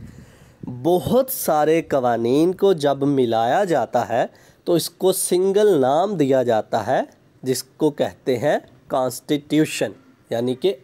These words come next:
आइन। तो मैं एक मुल्क पाकिस्तान की एग्जांपल ले लेता हूँ,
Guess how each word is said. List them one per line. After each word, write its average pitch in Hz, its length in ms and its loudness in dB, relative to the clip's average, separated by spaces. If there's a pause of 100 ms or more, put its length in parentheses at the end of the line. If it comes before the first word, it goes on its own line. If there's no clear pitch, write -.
(120)
आइन। 147 260 0 (1000)
तो 226 80 4
मैं 254 220 4
एक 254 160 -2
मुल्क 175 280 2
पाकिस्तान 165 680 -2
की 196 160 2
एग्जांपल 139 600 -2
ले 123 220 2
लेता 104 260 -4
हूँ, 107 240 -8